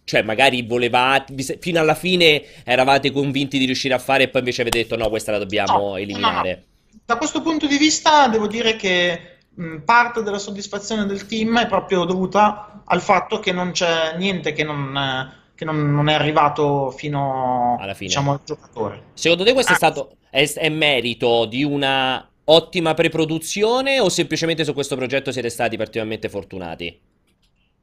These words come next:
Speaker 2: No, no, è, è dovuto al fatto che sapevamo che questo progetto, eh, essendo che era uno dei primi su, anzi il primo che abbiamo cominciato su Unreal, già, come dire, sapeva che avrebbe dovuto essere,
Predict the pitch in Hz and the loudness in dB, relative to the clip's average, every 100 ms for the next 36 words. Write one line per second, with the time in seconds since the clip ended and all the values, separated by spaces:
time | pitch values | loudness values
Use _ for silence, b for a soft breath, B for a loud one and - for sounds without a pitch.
0 | _ 254 294 254 185 180 185 185 185 - | _ 2 4 4 4 2 -4 -8 -6 -6
1 | 233 254 - 302 - 208 214 208 226 240 | -4 -4 -4 -4 -4 -6 -4 0 4 4
2 | 262 240 196 196 220 226 220 208 185 - | 2 -4 -6 -6 -4 -4 0 0 0 2
3 | 226 240 - _ _ - 170 156 156 - | 2 2 -6 _ _ -8 -2 0 0 2
4 | 226 208 170 185 175 147 147 180 214 208 | 4 4 2 0 2 4 4 4 2 2
5 | 202 208 214 214 - 196 170 147 175 156 | -2 -2 0 2 2 0 0 -2 -4 -8
6 | - 226 247 262 254 196 202 190 185 185 | -4 0 2 2 2 2 0 0 -2 -2
7 | 196 196 208 196 214 247 262 B B _ | -2 -2 0 0 2 2 0 B B _
8 | _ 175 196 226 - - 185 175 160 147 | _ 2 4 4 0 -8 -8 -4 -2 -4
9 | - - - - 196 240 240 247 254 254 | -4 -12 -4 -2 0 0 -2 0 0 0
10 | 254 170 - 156 180 185 185 196 202 196 | -2 -4 -4 -6 -4 -4 -2 -4 0 2
11 | 185 - 196 196 202 - | 2 2 0 0 -2 -8